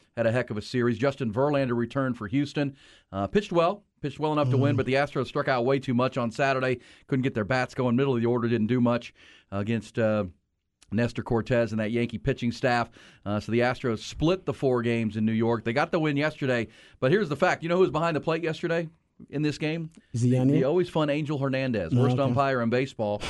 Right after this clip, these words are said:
Speaker 1: And what do you know? The Astros walked twelve batters. Twelve Yankees. They threw over two hundred pitches in this game,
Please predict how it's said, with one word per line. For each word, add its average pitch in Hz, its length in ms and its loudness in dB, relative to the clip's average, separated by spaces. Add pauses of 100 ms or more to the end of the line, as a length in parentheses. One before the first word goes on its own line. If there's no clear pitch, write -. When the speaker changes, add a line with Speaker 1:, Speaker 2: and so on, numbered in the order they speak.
(200)
Speaker 1:
And 180 120 6
what 180 100 4
do 196 40 6
you 185 60 6
know? 196 140 2
The 170 80 2
Astros 208 340 0
walked 190 280 0
twelve 196 240 2
batters. 156 500 -6 (320)
Twelve 185 280 2
Yankees. 165 440 0
They 127 100 0
threw 196 240 2
over 165 160 0
two 202 180 0
hundred 170 300 2
pitches 135 420 0
in 123 100 0
this 117 180 -2
game, 139 340 0